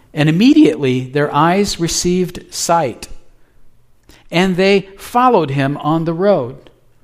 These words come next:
glorifying God. And all the people, when they saw it,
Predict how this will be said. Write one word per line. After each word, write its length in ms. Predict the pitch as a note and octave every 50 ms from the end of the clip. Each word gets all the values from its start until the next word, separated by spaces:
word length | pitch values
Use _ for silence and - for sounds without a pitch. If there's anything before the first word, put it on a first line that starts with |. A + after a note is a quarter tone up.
| _ _ _ - - A2+
glorifying 800 | A#2 D#3 G#3 B3 C4+ B3+ - - - D#3 C#3+ D3+ D#3+ E3+ F3+ E3+
God. 380 | G3 G#3+ A#3 B3 G#3+ C#3 A#2 B2 _ _ _ _ _ _ _ _ _ _ _ _ _ _ _ _ _ _ _ _ _ _ _ _ _ _ _
And 240 | C#3+ C#3+ C#3+ C#3 - -
all 540 | D#3+ F3 G3 G#3 G#3+ G#3+ A3 A3 A3 _ _
the 80 | G3+ F#3+
people, 500 | G3 - G#3+ G3+ G#3 - D3 B2 A#2+ B2
when 180 | C3 C#3+ C#3+
they 140 | C#3 C#3 C3+
saw 440 | B2+ - - - E3+ F3 D3+ A2+ G#2
it, 120 | A2+ A2